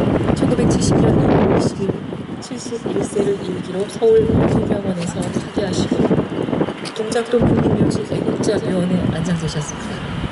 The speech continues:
박희광 선생님의 높으신 업적들과 나라 사랑의 기쁜 뜻을 기리고자 구십칠 년 팔월 십오 일 대구 두리공원의 선생의 동상과 통일염원 태극 횃불 조각상이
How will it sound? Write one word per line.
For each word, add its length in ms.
박희광 340
선생님의 480
높으신 460
업적들과 720
나라 280
사랑의 460
기쁜 420
뜻을 320
기리고자 560
구십칠 400
년 240
팔월 280
십오 320
일 280
대구 280
두리공원의 680
선생의 520
동상과 560
통일염원 720
태극 260
횃불 400
조각상이 580